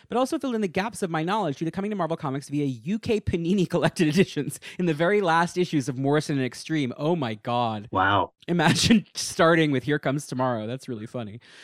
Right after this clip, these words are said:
Speaker 1: "Your point of view and knowledge is matched only by your contagious passion for these characters and joy in gaying out over the hunks, queens, and quarrels of Krakoa.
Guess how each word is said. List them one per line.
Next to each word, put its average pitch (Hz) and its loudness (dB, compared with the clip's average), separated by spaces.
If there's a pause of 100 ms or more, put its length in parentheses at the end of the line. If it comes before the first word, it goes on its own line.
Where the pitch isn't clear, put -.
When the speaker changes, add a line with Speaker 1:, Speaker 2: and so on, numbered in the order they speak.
(180)
Speaker 1:
"Your 254 2
point 285 2
of 302 0
view 294 2
and 247 -2
knowledge 233 2
is 214 -4
matched 226 0
only 240 -4
by 233 -2
your 208 0
contagious 254 -6
passion 202 -4
for 196 -8
these 165 -4
characters 214 -4
and 143 -4
joy 214 -2
in 165 -2
gaying 214 -2
out 160 0
over 143 -4
the 143 -2
hunks, 247 -6
queens, 190 -4
and 156 -4
quarrels 139 2
of 123 -8
Krakoa. 202 0